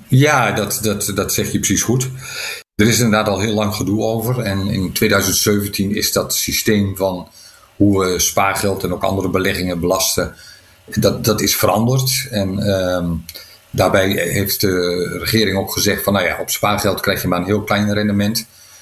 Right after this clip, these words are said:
Dus daar gaan we ook maar, eh, van een heel klein rendement uit." Maar tegelijkertijd heeft, eh, heeft de regering ook gezegd: "We gaan er ook van uit, eh, dat je een bepaald deel van het, van je vermogen hebt belegd.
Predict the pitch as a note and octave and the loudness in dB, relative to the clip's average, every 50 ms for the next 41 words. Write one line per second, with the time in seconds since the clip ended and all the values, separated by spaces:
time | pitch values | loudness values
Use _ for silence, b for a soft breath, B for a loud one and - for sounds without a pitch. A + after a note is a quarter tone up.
0 | B B B - - - - - - - - - F#2+ G2 G2 F#2 F2 - - F#2+ | B B B -6 -4 0 0 0 0 0 0 2 2 2 2 2 0 0 0 0
1 | F2+ F2 E2+ D#2 E2+ F2+ F2 E2+ E2+ E2+ E2+ E2+ F2+ - - - G2 F#2 F2+ F2+ | 0 0 0 -2 0 0 0 2 0 0 0 -2 -4 -4 -2 -2 0 0 0 0
2 | G2 G#2 G2 - A2 G2+ F#2+ F2+ F#2 F#2 F#2 F#2 F2 F2 F2+ F2 E2+ F2 F2 E2+ | 0 0 2 2 0 0 0 0 0 0 -2 -2 0 -2 -2 -2 -2 -2 0 0
3 | G2+ B2 B2+ - - B B B B B B B B B B B B B B - | 0 0 0 -2 -4 B B B B B B B B B B B B B B -2
4 | - G2+ G2+ G2+ G2+ - - A#2+ A#2 C3 C3 A#2+ - A2 G2 G2+ - - G#2+ G#2 | 2 2 2 4 2 0 2 2 4 4 4 2 2 2 0 0 -2 -2 -2 -2
5 | G#2 - - - - G#2 G2+ G2 F#2+ F#2+ F#2+ F#2 F#2 F#2+ F#2+ - - - G2 G2+ | -4 -4 -4 -2 0 2 2 2 2 0 0 0 0 -2 -2 -2 -2 -2 -2 -2
6 | - - F#2 - - G#2+ G#2 G2+ G2 G2 G#2 - B2+ C#3 C3 C3 C3 - - F#2 | 0 0 0 0 2 2 2 2 2 0 0 2 2 2 2 2 0 0 0 0
7 | F2 F#2 - - - - B B B B B B B B B - - G#2 - A2 | 0 0 -2 -6 -8 -8 B B B B B B B B B -10 -4 0 2 4
8 | G2+ G2+ G#2 C3+ D3 C3+ - - G#2+ F2+ D#2+ F2+ F#2+ G#2 G2+ - - - - - | 4 4 4 2 0 0 0 0 0 2 2 0 0 -2 -2 -4 -6 -6 -10 -16
9 | _ - G#2 G2+ F#2+ G2 G2+ G2 F#2+ F#2+ F#2 - - A2 G2+ - - G2+ F#2 E2+ | _ -8 -4 -2 0 2 2 2 2 0 -2 0 0 0 0 2 0 0 0 -2
10 | E2 - - A2+ A2 A#2 A#2 G2+ F#2 F#2 F2+ F#2 G2+ G#2+ G2 - - G2+ G2 F#2 | -6 -2 0 2 2 4 2 2 0 0 0 0 0 -2 -2 -2 -2 -2 -2 -2
11 | E2+ - _ - - G2+ F#2+ F2+ F2 E2 E2+ F#2 F#2+ F#2 F2 E2+ F2 E2+ - - | -6 -8 _ -6 -2 -2 0 0 0 0 0 2 4 4 4 4 2 0 0 -2
12 | F#2 F2 F#2 F2 F#2 F#2+ G#2 A2 A#2 G#2 - - - - - - | -4 -4 -4 -4 -2 0 2 2 2 0 0 -2 -2 -4 -6 -8